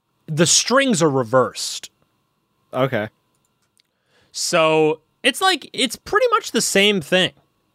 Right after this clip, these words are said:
Speaker 2: Mm-hmm.
Speaker 1: Um, and they have frets.
Speaker 2: Okay. Yeah, yeah.
Speaker 1: Um, so I learned how to play tabs,
Speaker 2: Mm-hmm.
Speaker 1: but I never, like,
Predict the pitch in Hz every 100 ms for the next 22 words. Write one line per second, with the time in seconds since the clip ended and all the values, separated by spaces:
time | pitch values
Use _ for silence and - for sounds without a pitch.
0 | - 123 110 101 101 _ 123 131 127 123
1 | 120 131 _ _ 185 208 185 180 - 151
2 | 123 - - - _ _ _ _ _ 117
3 | - 95 98 107 101 123 135 135 135 143
4 | _ - 240 240 247 311 285 269 196 190
5 | 135 - - 107 123 196 208 - - -
6 | _ 127 123 127 123 - _ _ _ _
7 | _ 143 147 143 151 180 202 202 170 147
8 | 131 127 107 -